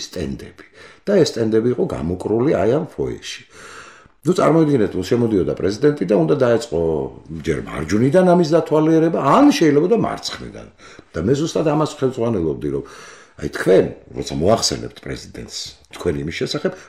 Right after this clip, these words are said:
პირდაპირ ჩეხვალთ მარჯვენა კარებში და დაჯდებით პირველი რიგის პირველ სკამზე. ან და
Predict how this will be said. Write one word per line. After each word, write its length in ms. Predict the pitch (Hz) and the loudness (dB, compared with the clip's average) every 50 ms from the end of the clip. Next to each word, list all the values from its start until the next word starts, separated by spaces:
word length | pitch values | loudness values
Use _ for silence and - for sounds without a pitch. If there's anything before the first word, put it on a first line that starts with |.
| _ _ - | _ _ 0
პირდაპირ 440 | - 139 113 95 95 78 - - - - | 2 2 2 0 -2 -4 -4 -8 -8 -6
ჩეხვალთ 340 | - 90 - - 62 62 - - _ - | -6 -6 -6 -8 -14 -16 -18 -18 _ -12
მარჯვენა 440 | - 76 80 69 69 67 58 - - | -8 -8 -6 -4 -6 -8 -8 -10 -14
კარებში 480 | - - 87 104 151 180 175 - - - - - - - - - _ _ | -12 -6 0 2 2 2 2 0 -2 -4 -4 -4 -10 -18 -20 -20 _ _
და 80 | 185 | 0
დაჯდებით 560 | 190 - - 92 98 101 107 139 151 170 190 - - | 0 2 2 0 0 0 0 0 0 0 -2 -4 -4
პირველი 400 | - 123 110 104 98 85 71 71 71 73 | -4 -2 0 0 0 0 -2 -6 -4 -2
რიგის 320 | 113 175 175 214 233 - - - - - _ - - | -2 0 2 0 0 -2 -4 -10 -16 -20 _ -4 0
პირველ 300 | 120 123 131 151 190 190 | 2 4 4 4 4 2
სკამზე. 460 | 190 - - 87 76 62 60 - 60 58 - - - | 2 -2 -8 -8 -8 -10 -10 -12 -14 -16 -18 -18 -10
ან 140 | - 76 78 | -8 -6 -4
და 80 | 92 | -4